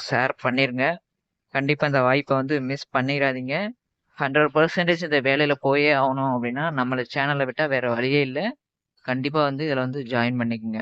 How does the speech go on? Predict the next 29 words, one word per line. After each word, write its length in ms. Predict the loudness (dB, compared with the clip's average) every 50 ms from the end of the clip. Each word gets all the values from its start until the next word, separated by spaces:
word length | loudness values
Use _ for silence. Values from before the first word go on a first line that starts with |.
| -10 -12 _
உங்களுடைய 300 | -8 -4 -2 0 0 0
நண்பர்களுக்கும் 500 | 0 0 0 0 2 2 2 2 2 2
அந்த 100 | 2 2
இது 140 | 2 2 0
வந்து, 220 | 0 -2 -4 -6 -8 -8 -10 -14 -20 -20 _ _ _ _ _ _ _ _ -4
அஹ், 200 | -2 0 0 0
ஷேர் 280 | 0 0 0 -2 0 -2
பண்ணுங்க. 280 | -2 -2 -2 -2 -4 -6 -8 -10 -12 -18 _ _ _ _ _ -8
இந்த 180 | -4 -2 0 -2
ஃப்ரீ 180 | -2 -2 -4 -4
கிளாஸ்ல 400 | -4 -2 -2 -2 -2 0 -2 -2
ஜாயின் 300 | 0 2 2 2 2 2
பண்ணணும் 320 | 2 0 0 0 2 2 0
அப்படின்னா 340 | 0 0 -2 0 0 0 0 -2 -4 -8 -14 _ -4
எம் 200 | -2 -2 -2 -2
ஹெச் 280 | -2 -4 -4 -4 -4 -8
சி 260 | -10 -6 -4 -2 -2 -2 -4 -4 -4 -2
ஆபீஸ் 380 | -2 -2 0 0 -2 -2 0 -2
அசிஸ்டன்ட், 600 | -2 -2 -6 -10 -12 -8 -4 -2 -2 -2 -2 -6 -12 _ _ _ _ _ _ _ _ _ _
அஹ், 520 | -2 0 2 2 2 2 0 0 -2 -2 -4 -6 -8 -12 _ _
அப்படி 260 | -4 -4 0 0 0
போட்டு 280 | 2 2 2 2 2 2
உங்க 120 | 2 0
பேரை 340 | -2 0 2 2 2 2 2 0
போட்டு 340 | 0 0 0 0 0 -2 -2 -2 -2 -2
நீங்க 240 | -2 -2 -2 0 0 0 0 -2 -4 -4 -6 -8 -10 _
ஃப்ரீ 220 | _ -4 -2 -2 -2
கிளாஸ் 380 | -2 -2 0 2 2 2 0 -6 -14 _ _ _ _ _ _ _ _ _ _ _ _ _ _ _ _ _ _ _
அப்படின்ட்டு 500 | 0 0 2 2 0 -2 -2 -2 -2 -2